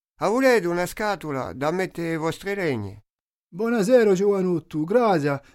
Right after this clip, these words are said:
Speaker 2: dammene una. In dove hai così deciso?
Speaker 1: Vogo a trovare a mamma di venti, che uno di iso violi a lampadi in tara o me orzo.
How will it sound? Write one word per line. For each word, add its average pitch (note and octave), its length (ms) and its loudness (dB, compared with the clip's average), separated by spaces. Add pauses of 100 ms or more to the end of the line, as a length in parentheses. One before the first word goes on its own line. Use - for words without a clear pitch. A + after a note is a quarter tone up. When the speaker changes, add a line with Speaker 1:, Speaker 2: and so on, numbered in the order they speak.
Speaker 2:
dammene C4 460 2
una. A#2+ 580 2 (1400)
In B3 120 -2
dove D4 300 4
hai D#3+ 160 4
così D3+ 240 0
deciso? A#2 800 -4 (340)
Speaker 1:
Vogo D#3+ 400 -2
a D3+ 80 -2
trovare E3 760 -6
a D3 120 0
mamma F3 380 0
di D#3 240 -2
venti, B2+ 520 -4 (240)
che D3 340 -4
uno E3 420 -2
di D3+ 240 -4
iso D3+ 220 -2
violi D#3+ 640 -4 (180)
a C3 100 -4
lampadi D#3 600 -4
in A2 200 -6
tara F3+ 520 -6 (180)
o D3 100 -2
me D3 180 0
orzo. G2+ 460 -8